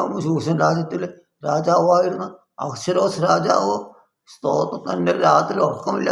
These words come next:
തനിക്ക്. താൻ അപ്പോൾ പുസ്തകം എടുത്ത് വായിച്ചു. അത് മനസ്സിലായി, തന്നെ അപ്പോൾ സമയത്ത് രക്ഷിച്ചത് മൊർദെഖായി ആണെന്ന്. ഭൃത്യനോട് ചോദിച്ചു, തൻ്റെ, തന്നെ രക്ഷിച്ച മൊർദെഖായിക്ക് എന്ത് കൊടുത്തു? ഭൃത്യൻ പറഞ്ഞു, "ഒന്നും കൊടുത്തില്ല." അപ്പോൾ രാ-,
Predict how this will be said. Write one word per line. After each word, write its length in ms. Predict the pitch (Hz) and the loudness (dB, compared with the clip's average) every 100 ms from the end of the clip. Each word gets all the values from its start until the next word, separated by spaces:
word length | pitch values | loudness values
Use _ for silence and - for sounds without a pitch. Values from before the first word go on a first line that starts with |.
| 151 | -2
തനിക്ക്. 300 | 151 131 135 - _ _ | -4 -6 -12 -16 _ _
താൻ 140 | - - | -4 -2
അപ്പോൾ 160 | - 165 | 0 -2
പുസ്തകം 300 | - - 175 175 | -4 -6 -4 -2
എടുത്ത് 200 | 165 170 | -2 0
വായിച്ചു. 420 | 147 143 156 - 151 - _ _ | 0 0 -2 -8 -18 -20 _ _
അത് 120 | 131 156 151 | -6 -2 -2
മനസ്സിലായി, 480 | 156 160 180 165 113 - - - | -2 -2 0 0 -2 -10 -14 -8
തന്നെ 180 | 160 156 | -2 0
അപ്പോൾ 180 | 160 165 160 | 0 0 0
സമയത്ത് 400 | 165 165 165 175 | 0 0 -2 -4
രക്ഷിച്ചത് 440 | 170 180 170 180 - - _ _ | -4 -6 -8 -8 -8 -16 _ _
മൊർദെഖായി 560 | 143 147 156 - 160 156 143 | -6 -2 0 0 -2 -2 -2
ആണെന്ന്. 320 | 135 131 113 - _ _ | -4 -8 -10 -14 _ _
ഭൃത്യനോട് 440 | 135 139 160 165 160 | -12 -4 0 0 0
ചോദിച്ചു, 440 | 175 170 165 - 135 - _ _ - | -2 -2 -4 -8 -18 -20 _ _ -6
തൻ്റെ, 360 | 151 156 160 - - - _ _ - | -4 -2 0 -2 -4 -14 _ _ -8
തന്നെ 220 | 156 165 170 | -2 0 2
രക്ഷിച്ച 380 | 175 - - - - - - _ _ 147 | 0 -2 -6 -4 -8 -8 -20 _ _ -2
മൊർദെഖായിക്ക് 600 | 165 165 180 185 196 196 | 0 2 2 2 2 0
എന്ത് 160 | 180 185 185 | -2 0 2
കൊടുത്തു? 280 | 160 - 147 143 | 0 -4 -10 -14
ഭൃത്യൻ 260 | 135 170 156 | -8 -4 -4
പറഞ്ഞു, 160 | 165 170 | -2 -2
"ഒന്നും 180 | 175 175 | 0 0
കൊടുത്തില്ല." 440 | 170 - 180 180 - - - _ - | 0 -2 -4 0 -2 -2 -12 _ -14
അപ്പോൾ 340 | - - 87 82 - - - - - 185 175 | -14 -8 -2 -2 -4 -12 -20 -10 -6 -4 -2
രാ-, 280 | 180 - | -2 0